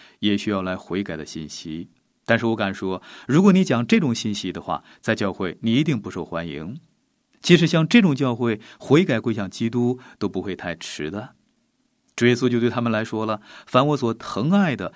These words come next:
我就责备管教他。”所以你要发热心，要悔改。你看，主就责备管教这一间教会，那么这就证明主耶稣他疼爱他们。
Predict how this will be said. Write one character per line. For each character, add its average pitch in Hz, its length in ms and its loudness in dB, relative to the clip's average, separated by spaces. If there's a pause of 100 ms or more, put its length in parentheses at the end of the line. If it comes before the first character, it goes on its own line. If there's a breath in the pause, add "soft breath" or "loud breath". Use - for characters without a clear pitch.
(180 loud breath)
我 95 100 -2
就 92 160 -2
责 90 180 -6
备 90 140 -6
管 78 180 -8
教 82 160 -12
他。” 90 340 -14 (300)
所 104 180 -2
以 92 200 -2 (160 loud breath)
你 95 80 -6
要 85 160 -6
发 147 320 -2
热 120 180 -2
心， 104 400 -2 (240 loud breath)
要 80 260 -8
悔 - 360 -12
改。 - 400 -18 (800)
你 131 100 -4
看， 156 100 -8 (260 loud breath)
主 131 160 2
就 139 140 2
责 131 240 0
备 160 180 0
管 107 360 0
教 160 240 2
这 120 100 -2
一 113 80 2
间 110 160 -4
教 101 220 -6
会， 98 340 -10 (280)
那 120 100 0
么 127 80 2
这 165 100 2
就 143 100 4
证 135 200 0
明 104 240 -2 (180 loud breath)
主 117 140 0
耶 113 60 4
稣 107 180 -4
他 101 180 -4
疼 92 220 -12
爱 85 160 -6
他 82 200 -8
们。 82 220 -12